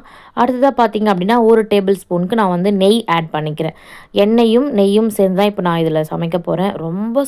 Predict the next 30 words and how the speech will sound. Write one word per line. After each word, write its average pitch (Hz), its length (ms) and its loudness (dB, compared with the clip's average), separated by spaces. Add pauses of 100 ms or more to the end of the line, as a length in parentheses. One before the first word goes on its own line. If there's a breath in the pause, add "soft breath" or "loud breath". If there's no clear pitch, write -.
சூப்பரா 233 420 -2 (100)
அருமையான 208 560 -2
வாசனை, 208 520 -2 (380 loud breath)
கொஞ்சம் 269 500 2
கூட 247 300 4
குழையலைங்க. 202 560 2
சாதம் 208 540 0
அப்படியே 185 280 0
உதிரி 202 320 0
உதிரியா 202 460 0 (100)
சூப்பரா 226 640 0
இருந்தது. 208 420 0 (280 loud breath)
இதே 254 340 2
மாதிரி 240 300 4
தான் 247 240 2
பிரியாணியும் 214 600 2
பண்ணல-, 180 320 0
பண்ணலாம் 175 460 0
அப்படின்னு 170 140 -2
நான் 175 160 0
ஒரு 160 120 -2
ஐடியால 165 340 0
இருக்கேன். 160 360 -2 (360 loud breath)
நெய்யும் 247 420 2
ஒரு 202 160 2
டீஸ்பூன் 185 460 -2
நம்ம 170 120 0
வந்து 170 220 0
ஆட் 170 320 0
பண்ணியாச்சு. 160 560 -4